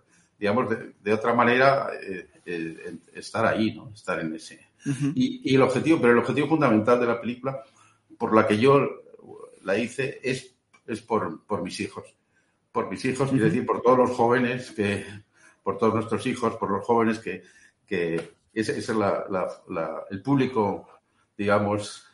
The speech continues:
Speaker 1: al que va especialmente dirigida.
Speaker 2: Sí, sí, sí, sí. No, bueno, es que es importante, porque muchas veces hay, hay muchísima literatura, como tú mismo has mencionado, está Pedro Insua,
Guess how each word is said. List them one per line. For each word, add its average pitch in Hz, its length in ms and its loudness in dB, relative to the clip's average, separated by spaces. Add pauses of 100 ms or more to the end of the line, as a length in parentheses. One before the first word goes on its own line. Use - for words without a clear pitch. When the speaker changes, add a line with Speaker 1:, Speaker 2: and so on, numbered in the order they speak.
(520)
Speaker 1:
al 107 180 -2
que 101 140 0
va 113 360 6
especialmente 101 1120 -2
dirigida. - 600 -14 (1300)
Speaker 2:
Sí, 113 340 -4 (460)
sí, - 120 -10
sí, - 140 -12
sí. 127 180 -10 (360)
No, 202 80 6
bueno, 220 160 8
es - 140 0
que 202 100 0
es 208 60 -2
importante, 170 380 0
porque 127 140 2
muchas 147 220 2
veces 165 580 -2 (180)
hay, 127 240 6
hay 143 120 2
muchísima 160 420 4
literatura, 127 540 4
como 107 200 -6
tú 113 120 -8
mismo 120 180 -2
has 110 60 -6
mencionado, 123 340 -2
está 110 180 -6
Pedro 107 240 -6
Insua, 113 540 -2